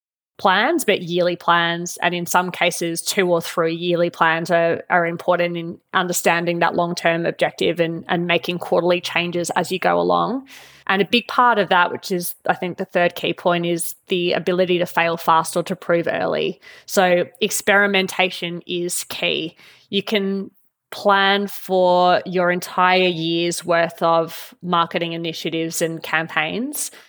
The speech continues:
but you're expecting each of those to achieve an outcome. And that outcome is going to be clicks, calls, and traffics, and lead will come out of that, and those leads will ideally convert, and you'll have assumptions, and that's sort of the algorithm that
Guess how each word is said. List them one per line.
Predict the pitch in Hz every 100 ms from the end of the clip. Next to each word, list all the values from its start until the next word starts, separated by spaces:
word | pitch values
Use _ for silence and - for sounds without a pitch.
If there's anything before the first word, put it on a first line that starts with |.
| _ -
but | 196 196
you're | 214 190
expecting | - - - 196 - 190
each | 180 175 196
of | 175
those | 175 175 -
to | -
achieve | 175 - 180 165
an |
outcome. | 160 143 - 160 - 170 _ _ -
And | 180 175
that | 185
outcome | 180 - - 175
is | 170 156
going | 170 170
to | 165
be | 165 160 165 156
clicks, | - 190 -
calls, | - 175 170
and | 170
traffics, | 240 262 262 - - -
and | 190 180 170 175
lead | 190 185 208 226 202 196 -
will | 208
come | - 196
out | 196 185
of | 185
that, | 170 170
and | 165 160 160
those | 170 170 170
leads | 170 170
will | 170 170 170
ideally | 175 170 175 175
convert, | - 170 190 262
and | 240 185
you'll | 180
have | 175
assumptions, | 180 - 190 - 185 175 208
and | 170 175
that's | - -
sort | 175
of |
the | - -
algorithm | 180 180 180 180 185
that | 175 175